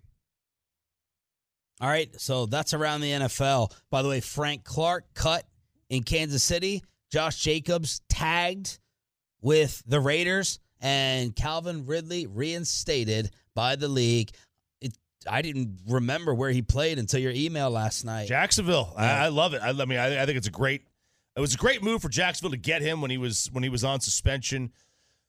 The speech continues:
Speaker 2: You know, maybe the N F L will eventually change our archaic policy. Um, you know, so they made this policy up about gambling when guys were still using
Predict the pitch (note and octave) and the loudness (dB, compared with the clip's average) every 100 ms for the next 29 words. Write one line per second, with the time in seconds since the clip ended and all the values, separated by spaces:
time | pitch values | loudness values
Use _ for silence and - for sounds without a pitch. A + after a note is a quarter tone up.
0 | _ G3+ G#3 G#3+ B3 A#3 A3 G#3 G#3+ G#3+ | _ 0 2 2 0 0 0 2 4 4
1 | G3 F3 E3 F#3 F3+ E3+ - D#3+ E3 E3 | 4 0 0 -2 -2 -2 -2 -2 -2 -2
2 | C#3+ - D3+ E3 E3 - D#3 D#3 D#3 - | -2 -4 -4 -2 2 2 2 2 0 0
3 | E3+ D#3+ - B2 A#2+ A#2+ A#2 A2+ G#2+ G#2+ | -2 -6 -8 -4 -2 0 0 -2 -4 -8
4 | _ _ _ _ _ C#3+ B2+ - - _ | _ _ _ _ _ -4 -4 -4 -18 _
5 | - _ - A3 G#3 D3+ A#3 A#3+ C4+ D4 | -20 _ -2 0 0 0 0 4 0 2
6 | B3 - F#3+ A#3 G#3 G#3 G3+ D#3+ D#3 C#3 | 6 8 8 4 2 0 0 -2 -4 -2
7 | E3+ A3 E3 D#3+ D3+ C#3+ D#3+ F3+ F3 D3+ | -2 -2 -2 -2 -2 -2 0 0 0 0
8 | - G3+ D#3+ F3 C#3 D#3+ C3+ | 2 0 2 0 0 0 -4